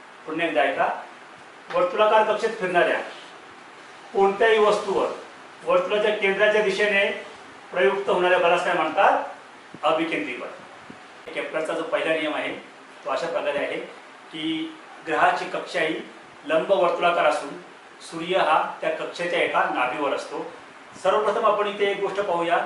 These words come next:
की, सूर्याभोवती जेवढे ग्रह फिरतात, ते सर्व ग्रह जे आहेत, ते सूर्याभोवती लंब वर्तुळाकार कक्षेमध्ये फिरत असतात. आता पहा, हा सूर्य आहे आणि ही जी कक्षा आहे, ही कशी आहे? लंब वर्तुळाकार. हा वर्तुळ आहे, ही कक्षा कशी आहे? वर्तुळाकार.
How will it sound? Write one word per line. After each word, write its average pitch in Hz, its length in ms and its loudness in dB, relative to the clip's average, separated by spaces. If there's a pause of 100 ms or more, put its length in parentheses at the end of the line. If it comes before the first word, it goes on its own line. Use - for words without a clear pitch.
(320)
की, 190 60 -10
सूर्याभोवती 208 680 0
जेवढे 175 360 0
ग्रह 170 240 4
फिरतात, - 400 0 (340)
ते 175 60 -10
सर्व 196 500 2
ग्रह 190 300 4
जे 196 100 2
आहेत, - 260 2 (160)
ते 180 80 -4
सूर्याभोवती 170 680 -2
लंब 165 220 -2
वर्तुळाकार 175 520 0
कक्षेमध्ये 165 400 -4
फिरत 143 240 -2
असतात. - 240 -6 (420)
आता - 140 0
पहा, - 260 2
हा 165 60 4
सूर्य 170 340 -2
आहे - 280 2 (440)
आणि - 200 -4
ही 156 120 -8
जी 185 140 -6
कक्षा - 320 -2
आहे, 165 140 2
ही 170 160 -4
कशी 180 120 -4
आहे? 170 260 2 (720)
लंब 147 240 0
वर्तुळाकार. 151 580 0 (340)
हा 190 100 6
वर्तुळ 202 360 4
आहे, - 220 2 (360)
ही - 80 -12
कक्षा - 240 -2
कशी 190 240 -2
आहे? 196 80 -2
वर्तुळाकार. 170 520 0